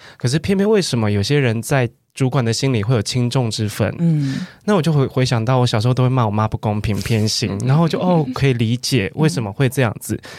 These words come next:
Speaker 1: 那其实我经历过一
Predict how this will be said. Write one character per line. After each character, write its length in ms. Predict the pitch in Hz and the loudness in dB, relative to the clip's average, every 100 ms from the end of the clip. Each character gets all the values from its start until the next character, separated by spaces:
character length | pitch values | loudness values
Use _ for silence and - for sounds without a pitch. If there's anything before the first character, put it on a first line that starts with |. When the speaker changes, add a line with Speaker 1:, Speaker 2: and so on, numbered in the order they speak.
| - - - | -20 -20 -4
Speaker 1:
那 120 | 240 | -2
其 120 | 220 | 0
实 260 | 156 156 156 - - - - _ _ - | 0 2 0 -4 -20 -20 -20 _ _ -2
我 160 | 127 | 0
经 260 | - 175 190 | 0 0 2
历 140 | 190 | 2
过 200 | - 170 | 2 2
一 100 | 139 | 2